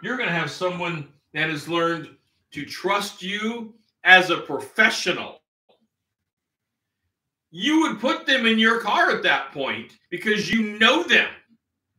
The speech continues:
You've been through a traumatic life event with them.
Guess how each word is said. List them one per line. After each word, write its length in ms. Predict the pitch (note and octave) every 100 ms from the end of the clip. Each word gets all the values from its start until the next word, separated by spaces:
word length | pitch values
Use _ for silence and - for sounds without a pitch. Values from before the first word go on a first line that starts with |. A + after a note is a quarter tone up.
| _ _ _ _ -
You've 280 | G3 C#4 G#3+
been 320 | C4 D#4+ B3
through 640 | G#3+ G#3 G3+ G3+ G#3 G#3
a 160 | F#3+ F3
traumatic 1160 | - F#3 F3+ F3 F3+ G3+ G#3+ B3+ C#4 C#4+ C4 - _ _ _ -
life 760 | D3 F3+ G#3 A3 C4 B3 G#3+ - A3
event 560 | A3 G3 F#3 G#3 G#3 -
with 400 | D#3+ F3+ F#3 -
them. 360 | C#3+ B2+ B2 D3